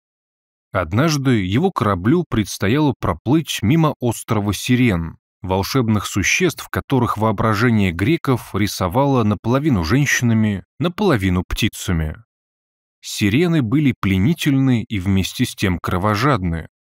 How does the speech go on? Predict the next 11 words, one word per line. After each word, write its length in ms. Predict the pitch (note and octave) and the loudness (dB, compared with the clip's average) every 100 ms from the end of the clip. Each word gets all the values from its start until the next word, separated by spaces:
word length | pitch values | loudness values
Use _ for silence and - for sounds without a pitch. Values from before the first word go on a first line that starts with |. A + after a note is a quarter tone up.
| _ _ _ _ - | _ _ _ _ -14
Завидев 580 | E2 F#2+ G#2+ B2+ A#2+ A2+ | -4 -2 -2 0 0 -2
приближение 800 | - A2 G#2+ A2 G#2 A#2+ G#2 F#2+ | -2 -2 0 0 2 2 4 2
судна, 560 | - - G3+ A#2 F2 E2 | -2 -4 -2 0 0 0
они 320 | F#2 B2+ F#3+ | 0 2 2
издавали 480 | A2 G#2+ A#2+ D#3 B2 | 0 -2 0 2 0
дивное 560 | F2+ C#3+ B2+ B2 C3 - | 0 -2 2 2 2 0
пение, 640 | D3 B2 F#2+ E2+ D#2+ C#2 - _ | 0 2 2 0 -4 -8 -18 _
сводящее 840 | - - F#2 E2+ C#3+ C3+ - A#2+ G#2 | -14 -4 -2 0 0 0 0 2 2
моряков 520 | C#3+ G3 - F#2 - | 2 0 -2 -4 -4
с 140 | - | -2
ума. 400 | A2 G2+ E2 - | 0 2 0 -4